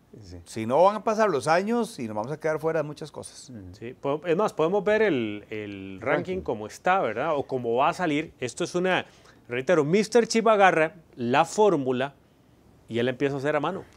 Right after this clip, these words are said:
Speaker 1: La, la, la
Speaker 3: Y
Speaker 1: trabaja todos los meses.
Speaker 3: Claro, y por eso anticipa el, el, el
Speaker 1: Ujú.
Speaker 3: ranking fifa.
Speaker 1: Y por eso no falla, porque es una
Speaker 3: Ajá.
Speaker 1: fórmula exacta.
Speaker 3: Correcto.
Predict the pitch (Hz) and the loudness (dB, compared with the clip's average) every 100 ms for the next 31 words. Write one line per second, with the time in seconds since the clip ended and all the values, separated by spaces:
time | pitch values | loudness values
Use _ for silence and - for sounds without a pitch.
0 | - _ 120 110 110 110 117 127 113 135 | -20 _ -10 -6 -4 0 2 4 6 6
1 | 165 160 160 143 98 110 - 156 190 185 | 8 8 10 8 2 -4 -4 4 4 4
2 | 147 135 123 120 151 143 156 151 151 190 | 0 -2 -2 0 -2 -2 -2 -2 0 0
3 | 156 101 92 98 98 98 113 107 113 127 | 0 -2 -8 -10 -12 -12 -10 -8 -6 -6
4 | 165 151 170 131 202 131 107 110 151 156 | -6 -4 -2 -2 -4 -6 -4 -2 0 2
5 | 139 175 135 - 95 123 90 131 123 123 | 4 4 4 -2 -8 -10 -8 -4 0 0
6 | 131 127 90 90 - - - 117 165 180 | 0 -2 -4 -8 -12 -16 -8 -4 -2 -4